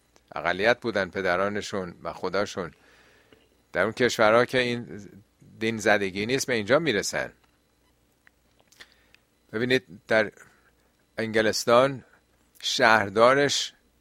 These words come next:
کسی بوده، پاکستانی بودش، خدمات بزرگی هم کرد،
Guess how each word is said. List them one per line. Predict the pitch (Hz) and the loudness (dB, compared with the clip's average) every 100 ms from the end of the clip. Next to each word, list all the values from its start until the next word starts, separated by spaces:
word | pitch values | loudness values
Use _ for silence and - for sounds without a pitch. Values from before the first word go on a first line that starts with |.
| _ _ _ _ | _ _ _ _
کسی | - 127 139 | -14 -12 -8
بوده، | 113 104 | -6 -4
پاکستانی | 117 113 107 110 - 113 123 | -4 -2 -2 -2 -2 -2 -2
بودش، | 143 101 78 - - _ - | -4 -8 -12 -18 -20 _ -10
خدمات | 85 92 98 110 113 | -6 -2 2 2 0
بزرگی | 107 92 101 123 131 113 | -4 -4 -4 -4 -2 -2
هم | 85 | -2
کرد، | 87 76 | -4 -6